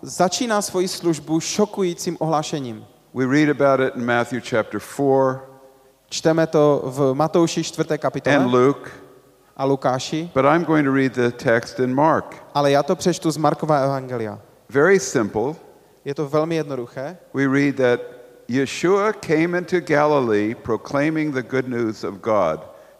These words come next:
Speaker 2: Verse fourteen.
Speaker 1: It's one fourteen,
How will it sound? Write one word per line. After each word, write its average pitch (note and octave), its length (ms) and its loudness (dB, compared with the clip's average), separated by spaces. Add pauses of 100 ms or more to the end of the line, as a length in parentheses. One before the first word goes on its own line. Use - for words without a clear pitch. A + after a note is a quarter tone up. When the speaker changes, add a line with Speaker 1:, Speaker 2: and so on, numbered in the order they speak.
Speaker 2:
Verse A2 240 -2
fourteen. G#2 680 -4 (1500)
Speaker 1:
It's - 180 -20
one A2+ 140 -20 (140)
fourteen, - 260 -20